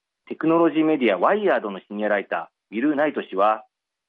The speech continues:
企業はこれが大きな転換だと認識していて、競争は激化すると思う。急速な技術開発で、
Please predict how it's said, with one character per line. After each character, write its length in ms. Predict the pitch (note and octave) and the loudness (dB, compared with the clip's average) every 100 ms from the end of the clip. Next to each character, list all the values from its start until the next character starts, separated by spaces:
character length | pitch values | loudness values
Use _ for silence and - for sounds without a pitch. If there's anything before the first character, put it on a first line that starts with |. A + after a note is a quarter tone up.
| _ _ E2+ - | _ _ -20 -18
企 180 | - C#3+ | -10 0
業 140 | E3 | 2
は 120 | C3 C#3+ | 4 2
こ 160 | - | 0
れ 80 | C3 | 0
が 140 | C3 | 2
大 180 | C3 G3+ | 2 2
き 140 | - D3+ | 0 -4
な 80 | |
転 240 | C3+ C#3+ C#3+ | -6 -6 -4
換 160 | D3 | -4
だ 100 | C#3+ | -4
と 80 | C#3 | -4
認 220 | A2+ A#2+ A#2+ | -4 -4 -6
識 160 | - | -14
し 80 | - | -6
て 80 | A#2+ | -4
い 80 | A2+ | -2
て、 140 | A2 | -4
競 240 | - D3 | -2 0
争 180 | E3+ F3+ | 2 2
は 180 | E3+ D3+ | 2 2
激 260 | - G3 - | 0 -4 -4
化 160 | F3+ - | -6 -2
す 60 | |
る 80 | B2 | -2
と 100 | G#2+ | -2
思 320 | F#2 F2 E2+ | -4 -4 -8
う。 920 | - _ _ _ _ _ _ _ - - | -10 _ _ _ _ _ _ _ -10 -2
急 140 | D3+ | 0
速 200 | E3 D3+ | 0 0
な 140 | D3+ | 0
技 120 | B2+ C3+ | 0 -2
術 200 | C#3+ - | -4 0
開 160 | D3 | 0
発 200 | B2+ - | 0 -2
で、 300 | G2 G#2 G#2 | -2 -2 -2